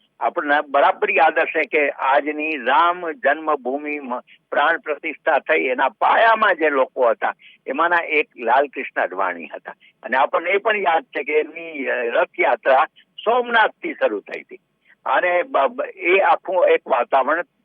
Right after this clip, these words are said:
અલગ થયું હતું. આ બધી ઘટનાઓ જોતા, ઉપરાંત એક ઘટનાનું જરૂર સ્મરણ કરવું જોઈએ કે ભારતીય લોકતંત્ર ઉપર જ્યારે ઇન્દિરાજી દ્વારા કુઠારાઘાત કરવામાં આવ્યો, અ, અને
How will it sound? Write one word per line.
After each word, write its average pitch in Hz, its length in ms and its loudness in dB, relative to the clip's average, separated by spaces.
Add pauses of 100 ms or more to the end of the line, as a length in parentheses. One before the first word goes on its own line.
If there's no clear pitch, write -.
(200)
અલગ 143 360 2
થયું 104 340 0
હતું. - 220 -14 (400)
આ 196 180 2
બધી 208 220 -2
ઘટનાઓ 143 520 2
જોતા, 107 500 -2
ઉપરાંત 214 460 0
એક 180 220 -2
ઘટનાનું 170 540 -2
જરૂર 131 360 0
સ્મરણ 143 420 0
કરવું 147 340 -4
જોઈએ 156 340 -4 (420)
કે 131 80 -6
ભારતીય 143 720 2
લોકતંત્ર 156 640 -4
ઉપર 156 320 -4
જ્યારે 147 460 0
ઇન્દિરાજી 151 640 0
દ્વારા 143 380 0
કુઠારાઘાત 185 760 0
કરવામાં 127 520 -2
આવ્યો, 101 240 -4 (600)
અ, - 60 -4
અને 175 500 2